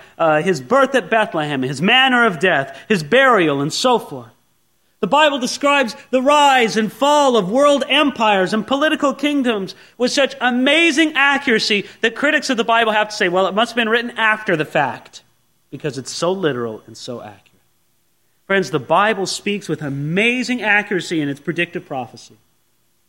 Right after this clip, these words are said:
And I'd also tell you that the Bible is completely amazing and unique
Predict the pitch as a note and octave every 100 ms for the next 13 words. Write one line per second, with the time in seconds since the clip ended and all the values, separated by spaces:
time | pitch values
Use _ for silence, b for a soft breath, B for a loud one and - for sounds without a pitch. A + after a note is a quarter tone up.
0 | _ _ _ _ _ _ D#3 D#3 E3+ F3+
1 | D#3+ E3+ D#3+ D3+ - B2 D#3 F3 F3 E3+
2 | E3+ _ _ _ B2+ - E3+ - G#3 F#3+
3 | F3+ D#3 E3 F3+ F3 E3+ D#3+ D3 C3+ C#3+
4 | F3 F3